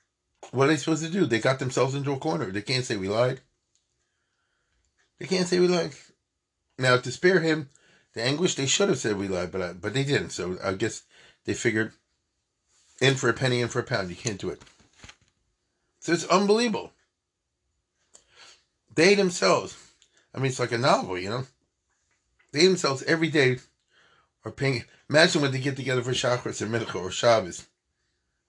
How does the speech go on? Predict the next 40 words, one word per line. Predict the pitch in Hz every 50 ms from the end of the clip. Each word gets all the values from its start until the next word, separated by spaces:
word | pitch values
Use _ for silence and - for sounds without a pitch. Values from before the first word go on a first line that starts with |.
| _ -
And | 110 113 117
they | 113
see | 104 - 127 127
the | 120 110
father | - 117 113 113 107 98
crying, | - - 120 110 107 110 110 107
say, | - - 107 107 104 98 98 - -
you | 110 104 98
know, | 98 98
qui-, | - - 101 95 95
quietly, | 95 _ - 101 110 110 98 98 104 107 107 - _ _ _ _ _ _ _ _ _ _ _ _ _ _ _ _ _ _ _ _ _ _ _ _ _ -
whatever, | 101 104 104 98 101 95 90 _ _ _ _ _ _ _ _ _ _ _ - _ _ _ _
and | - 110 101
getting | 107 107 107 101
older | 101 110 117 120 113 113 110 110 110
and | 104 95
this | 101 120 117 113 - -
and | 107 107
that | 113 -
and | 107
the | 104
other, | 101 107 110
all | 117 131 143
the | 135 120
terrible | - - 147 127 123 113 107
tsaros, | - - 170 147 113 - - - - - _ _ _ _ _ _ _ _ _ _ _ _ _ _ _ _ _ -
the | 117
Agmas | 113 117 117 113 113 110 - 156
Nefesh, | 147 143 127 117 - - - - _ _ _ _ _ _ _ _ _ _ _ _ _ -
that | 113 107
they | 117 135
were | 135 131
Gurm | 120 123 127 123 123 123
Yaakov | 120 117 117 - 123 104
Avinu. | 104 117 113 104 90 85 - - - - - - - - _ _ _ _ _ _ _ _ _ _ _ _ _ _ _ _ _ _ -
Was | 113 123 117 120
it | 117
really | 127 131 127 110
worth | 98 110 113 - -
it? | 143 131